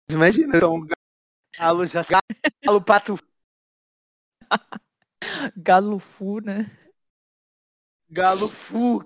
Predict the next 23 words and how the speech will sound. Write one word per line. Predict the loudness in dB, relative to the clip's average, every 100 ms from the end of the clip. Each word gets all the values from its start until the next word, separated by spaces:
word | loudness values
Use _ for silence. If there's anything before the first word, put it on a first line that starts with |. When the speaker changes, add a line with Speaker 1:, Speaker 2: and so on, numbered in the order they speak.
| 2
Speaker 1:
Caralho, | 4 6 4 2 0
Galo | 0 0 -2 -12
Fu. | -18 -12 -6 -6 -8
Speaker 2:
O | _ _ _ _ _ -14 -12 -12 -16 _ _
Speaker 1:
Nossa, | -18 -10 -8 -4
Speaker 2:
pior | -4
que | -2
eu | -2
Speaker 1:
muito | 0
Speaker 2:
adoro | 0 0
o | -2
Speaker 1:
bom, |
Speaker 2:
Pato | -6 -10
Speaker 1:
tem | -12
Speaker 2:
Fu. | -10
Speaker 1:
que | -8
ter. | -4 -6 -8 _ _ _ _ _ _ _ _ _ _ _ _ _ _ _
Não, | -4 -2
eu, | 0 0
eu | -2 -6 -12
também | -8 -6 -4 -4
acho | -6 -6 -12
o | -16